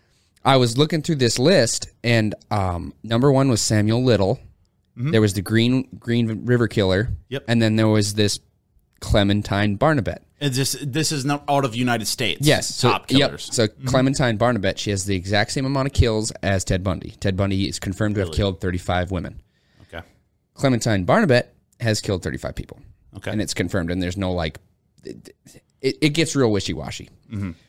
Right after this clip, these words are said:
Speaker 1: So, um, this, this whole thing starts off, so this article is very well written, and this is how it starts off. It says, uh, "Early one afternoon in late January of nineteen eleven, a police officer in West Crowley, Louisiana, received an urgent phone call.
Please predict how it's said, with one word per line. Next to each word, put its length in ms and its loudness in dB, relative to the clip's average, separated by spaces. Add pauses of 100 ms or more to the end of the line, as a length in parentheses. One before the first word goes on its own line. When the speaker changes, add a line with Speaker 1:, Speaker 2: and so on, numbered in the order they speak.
Speaker 1:
So, 480 4 (920)
um, 380 2
this, 180 2
this 200 2
whole 240 6
thing 460 2
starts 280 0
off, 140 2
so 100 -4
this 140 0
article 480 0
is 100 -8
very 280 0
well 160 -2
written, 200 -6
and 100 -6
this 100 -6
is 60 -4
how 80 -2
it 60 -8
starts 260 -12
off. 160 -16 (640)
It 140 -6
says, 300 0
uh, 200 -4 (120)
"Early 240 6
one 140 4
afternoon 460 4
in 120 2
late 200 2
January 440 4
of 80 0
nineteen 360 -2
eleven, 460 -2 (460)
a 40 -16
police 360 2
officer 420 2
in 120 0
West 380 0
Crowley, 460 2
Louisiana, 580 2
received 320 -2
an 120 -2
urgent 300 -2
phone 240 -2
call. 300 -4